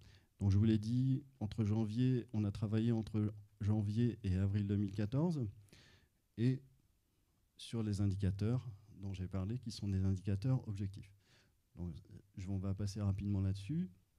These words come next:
simplement pour dire qu'il y avait surtout des acteurs privés.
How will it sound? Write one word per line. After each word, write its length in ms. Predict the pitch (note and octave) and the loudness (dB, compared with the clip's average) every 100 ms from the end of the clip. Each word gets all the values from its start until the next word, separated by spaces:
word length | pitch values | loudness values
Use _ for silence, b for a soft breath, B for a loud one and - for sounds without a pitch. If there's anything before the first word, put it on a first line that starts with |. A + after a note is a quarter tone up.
| _ _ _ _ | _ _ _ _
simplement 560 | G2+ - A2 A2+ A2+ A2+ | -10 -6 -4 -2 0 0
pour 240 | A2+ A2 | 0 -2
dire 300 | A2 B2+ C3+ | 0 0 0
qu'il 180 | - A2 | -4 -6
y 80 | G#2+ | -4
avait 240 | G#2 A2 | -2 -4
surtout 440 | G#2 - C#3+ C#3 D3+ | -6 -8 -8 -6 -4
des 180 | C#3 | -4
acteurs 300 | C3 C3+ A#2 | -4 -6 -10
privés. 420 | - - A2 B2 | -10 -6 -4 -2